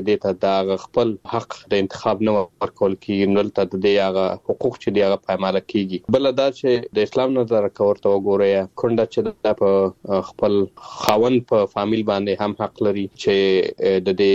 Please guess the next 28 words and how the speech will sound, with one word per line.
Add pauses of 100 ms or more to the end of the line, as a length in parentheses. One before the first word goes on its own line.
(120)
هغه (100)
ساتنه
وکړي (460)
او (720)
نفقه
ورته
برابره
کړي. (160)
او
بله
دا
ده
چې
کوم
مهر (100)
چې
دې
ته (100)
ټاکل
شوی
وي، (460)
هغې
ته
بیا
دا
لاسرسی
پیدا
کړي